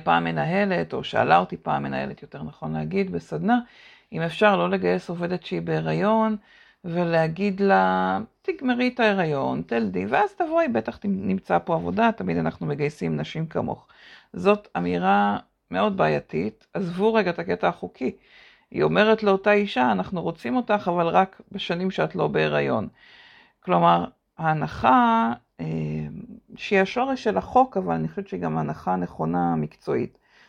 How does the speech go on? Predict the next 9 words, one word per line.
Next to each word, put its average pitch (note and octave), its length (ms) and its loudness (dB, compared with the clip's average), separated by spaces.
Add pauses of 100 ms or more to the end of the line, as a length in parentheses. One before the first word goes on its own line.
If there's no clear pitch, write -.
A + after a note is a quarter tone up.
(180)
אומרת, A3 380 2
כשאנחנו G3 640 -2
יוצרים G#3+ 520 -4 (340)
קשר, G3 380 -2
התקשרות E3 640 -2
עם F#3+ 220 -4
עובד G3 440 0
או G3 200 4
עובדת, C#3+ 640 -2